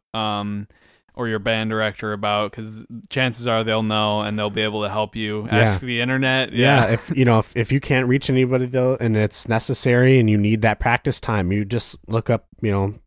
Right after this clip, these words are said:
Speaker 2: how to change a drum head or how
Speaker 1: Yeah.
Speaker 2: to whatever. Like, access YouTube and, and access e-, you know, everything you can, you know, your, like you said, your teachers and,
Speaker 1: Mm-hmm.
Speaker 2: you know, all that stuff.
Speaker 1: Yeah. The, the, the thing is,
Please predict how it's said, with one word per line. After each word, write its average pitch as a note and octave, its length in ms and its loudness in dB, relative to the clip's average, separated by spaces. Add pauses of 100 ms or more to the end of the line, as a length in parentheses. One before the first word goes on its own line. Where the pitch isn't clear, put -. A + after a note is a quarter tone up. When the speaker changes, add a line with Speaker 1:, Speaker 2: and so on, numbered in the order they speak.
(160)
Speaker 2:
how G#2+ 200 0
to A#2 80 0
change B2 280 2
a B2 60 2
drum C3+ 240 0
head F2+ 300 0
or E2+ 180 -2
how F#2 140 0
Speaker 1:
Yeah. G#2 60 0
Speaker 2:
to A2+ 120 0
whatever. A2 500 0 (280)
Like, G#2 260 0 (360)
access B2+ 500 0
YouTube G#2 640 0
and, F#2 200 -2
and G2 180 -8
access A2 480 -4
e-, - 280 -6
you A2+ 80 -4
know, F#2+ 120 -4
everything G#2+ 540 -2
you F#2 80 -4
can, E2+ 480 -6
you E2+ 80 -6
know, D#2+ 120 -8
your, E2+ 260 -8
like G2+ 180 -6
you - 80 -4
said, F2 300 -6
your F2+ 120 -4
teachers F2+ 800 -6
and, A2 200 -4
Speaker 1:
Mm-hmm. F2 100 -6
Speaker 2:
you F#2+ 120 -6
know, F#2 60 -6
all G2 120 -2
that G2 160 -2
stuff. - 480 -6 (160)
Speaker 1:
Yeah. A2+ 320 -4
The, B2+ 260 -6
the, C#3+ 360 0 (220)
the C3+ 200 -2
thing F3 300 0
is, D3 480 2